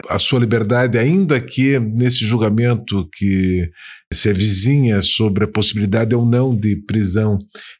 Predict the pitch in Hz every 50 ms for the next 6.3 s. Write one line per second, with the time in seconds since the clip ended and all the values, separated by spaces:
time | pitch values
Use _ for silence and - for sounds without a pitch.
0 | _ - 101 107 104 98 - - 107 101 98 95 92 87 87 95 104 113 110 107
1 | 98 80 - 104 101 92 98 90 - - 101 85 98 98 104 123 127 - - 139
2 | 139 160 185 185 - - 226 214 214 - - - - - - - _ - 147 147
3 | 139 151 165 165 160 180 170 160 160 180 180 175 196 185 190 202 - - 185 185
4 | 196 208 - - 170 170 180 185 175 - - - - - 175 185 160 143 147 160
5 | 170 170 - - 208 208 - 165 175 165 143 151 170 151 165 156 143 139 139 147
6 | 143 147 - 165 - -